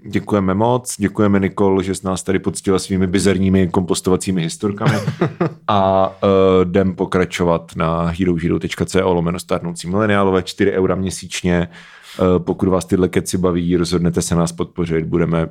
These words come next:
Speaker 1: je-, jedině rádi, budeme to brát jako vánoční dárek.
Speaker 2: Přesně, dejte nám vánoční
Speaker 1: Dejte
Speaker 2: dárek.
Speaker 1: nám vánoční dárek.
Speaker 2: Peníze.
Speaker 1: <laughs> Jo, no. Jako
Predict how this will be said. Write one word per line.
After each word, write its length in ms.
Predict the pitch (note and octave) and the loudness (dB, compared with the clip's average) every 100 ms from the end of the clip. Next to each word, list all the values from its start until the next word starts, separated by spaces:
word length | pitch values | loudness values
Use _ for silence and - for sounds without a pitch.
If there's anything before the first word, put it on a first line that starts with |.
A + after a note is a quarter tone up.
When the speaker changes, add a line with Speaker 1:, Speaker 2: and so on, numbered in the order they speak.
| - _ | -10 _
Speaker 1:
je-, 240 | G2+ F2+ E2+ | 0 0 0
jedině 380 | G2 F2+ F#2+ F#2 | 0 2 2 4
rádi, 420 | F2+ F2 F2 F2 | 2 2 2 2
budeme 340 | F2 E2+ D#2+ | 2 2 0
to 200 | E2 F2 | 0 0
brát 360 | D#2+ D#2+ D2+ D#2 | 0 0 0 -2
jako 280 | D#2+ E2+ E2 | -8 -4 -2
vánoční 540 | D2+ E2 - - D2 | -2 -4 -8 -10 -8
dárek. 580 | C#2 D2 D2+ D#2+ - - - - - | -6 -6 -6 -8 -12 -20 -20 -20 -20
Speaker 2:
Přesně, 360 | - A2 - G#2 | -10 -8 -4 -2
dejte 240 | A#2+ A2 | 0 0
nám 120 | B2 A2+ | 0 0
vánoční 360 | A2 G#2+ C#3+ | -2 0 0
Speaker 1:
Dejte 140 | C3 B2 | 2 2
Speaker 2:
dárek. 120 | - | 2
Speaker 1:
nám 80 | G2+ | 4
vánoční 420 | G2 G#2+ A2+ C3 | 4 4 2 2
dárek. 220 | A2+ D#3 C3 | 2 2 2
Speaker 2:
Peníze. 500 | E3+ F3 D3+ C#3 B2+ | 0 0 2 2 2
Speaker 1:
<laughs> 40 | |
Jo, 200 | A#2 A2+ | 0 0
no. 200 | G#2 B2 - - G3 - G#3 - - - B2+ | -2 -4 -6 -2 -2 0 -2 -2 -6 -6 0
Jako 300 | D#3 - A2+ | 0 2 -2